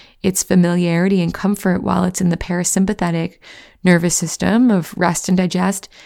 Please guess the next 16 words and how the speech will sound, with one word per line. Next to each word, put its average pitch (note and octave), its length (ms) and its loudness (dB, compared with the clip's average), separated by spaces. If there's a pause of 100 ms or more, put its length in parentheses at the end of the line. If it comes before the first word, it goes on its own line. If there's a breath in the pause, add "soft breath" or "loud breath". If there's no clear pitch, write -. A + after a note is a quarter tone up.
(300 loud breath)
it A3+ 80 2
actually A3 300 0
makes A3 220 2
all G3+ 220 0
of D4 100 -4
us - 140 0
better - 560 -6
because G3 540 -2 (420 loud breath)
we A3 380 6
are F#3+ 400 -2
able G#3+ 440 2
to - 220 -8
access F#3+ 600 -4
those F#3 260 -4
higher G#3 440 0
level F3+ 500 -2